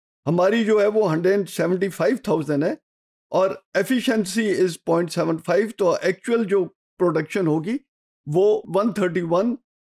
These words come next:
थाउजेंड टू हंड्रेड एंड फिफ्टी rolls per week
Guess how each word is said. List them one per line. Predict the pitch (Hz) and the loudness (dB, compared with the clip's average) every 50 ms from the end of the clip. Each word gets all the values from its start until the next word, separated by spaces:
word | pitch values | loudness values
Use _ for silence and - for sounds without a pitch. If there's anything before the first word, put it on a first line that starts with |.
| _ - | _ -4
थाउजेंड | 170 160 - 175 180 180 220 226 226 208 - _ _ _ _ - | -2 0 0 0 0 0 0 0 0 -2 -6 _ _ _ _ -4
टू | 214 226 214 | 0 0 0
हंड्रेड | 190 175 170 180 180 | 0 0 0 0 0
एंड | 175 170 165 147 | 0 0 -2 -4
फिफ्टी | - - 202 175 - - 220 214 165 | -2 -2 -2 -2 -2 -2 -2 0 0
rolls | 143 170 175 180 175 202 196 - _ _ _ _ _ _ - | 2 2 2 2 0 -2 -6 -12 _ _ _ _ _ _ -2
per | 196 196 190 | 0 0 0
week | 180 156 165 180 175 | 0 0 -2 -2 -4